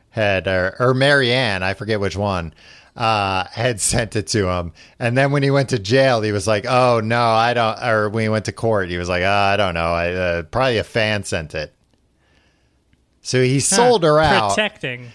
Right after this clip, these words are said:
Speaker 2: her.
Speaker 1: He sold her out, but then once he got in trouble, he kept his mouth shut and served his time.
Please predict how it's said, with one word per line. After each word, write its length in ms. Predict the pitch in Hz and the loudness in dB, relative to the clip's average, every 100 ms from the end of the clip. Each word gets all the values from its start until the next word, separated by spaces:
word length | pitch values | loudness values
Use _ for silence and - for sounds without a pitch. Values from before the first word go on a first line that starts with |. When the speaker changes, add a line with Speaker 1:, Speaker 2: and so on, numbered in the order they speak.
| _ | _
Speaker 2:
her. 60 | 147 | -6
Speaker 1:
He 100 | 139 | -4
sold 340 | - 247 233 | 0 2 4
her 160 | 180 160 | 4 4
out, 320 | 156 131 117 | 4 2 -2
but 140 | 120 | -4
then 160 | 131 127 | -2 -2
once 160 | 131 113 | -2 -2
he 60 | |
got 180 | 120 110 | -2 -2
in 60 | 95 | -4
trouble, 720 | - 120 95 90 87 85 - | 0 0 0 -2 -2 -2 -6
he 340 | 123 98 95 90 | -10 -6 -4 -4
kept 260 | 123 98 | -4 -4
his 140 | 98 98 | -6 -4
mouth 220 | 98 90 | -2 -4
shut 340 | - 101 87 | -4 -4 -4
and 120 | 87 | -6
served 300 | - 101 87 | -8 -6 -6
his 180 | 82 - | -8 -10
time. 400 | - 82 76 78 | -6 -6 -8 -12